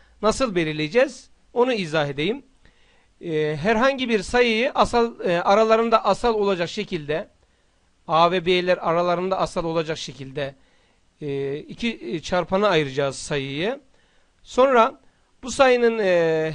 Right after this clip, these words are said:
hem A'ya hem de B'ye bölünebileceği mantığından bölünebilme kuralını bulacağız.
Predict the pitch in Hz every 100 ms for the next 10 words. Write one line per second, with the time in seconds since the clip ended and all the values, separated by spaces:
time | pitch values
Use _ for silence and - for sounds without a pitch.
0 | - 220 262 262 208 180 175 175 226 233
1 | 220 190 214 208 196 147 _ _ _ _
2 | 156 170 226 247 233 196 156 165 170 214
3 | 226 190 160 147 208 302 - _ _ _
4 | _ _ 233 226 196 180 214 170 - 202
5 | 175 269 311 220 175 147 131 -